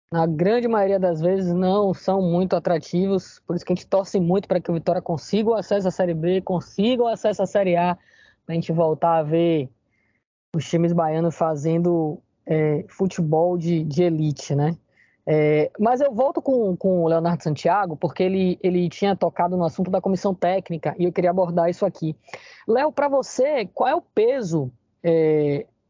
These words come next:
do, da comissão técnica, do técnico Fabiano Soares, do auxiliar técnico Ricardo Amadeu, enfim, qual é o peso, é, dessas figuras que estão ali no comando, é,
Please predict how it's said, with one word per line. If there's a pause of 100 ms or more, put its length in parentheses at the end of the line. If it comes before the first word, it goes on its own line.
(400)
do,
da
comissão
técnica,
do
técnico
Fabiano
Soares,
do
auxiliar
técnico
Ricardo
Amadeu, (440)
enfim,
qual
é
o
peso, (340)
é,
dessas
figuras
que
estão
ali
no
comando, (600)
é,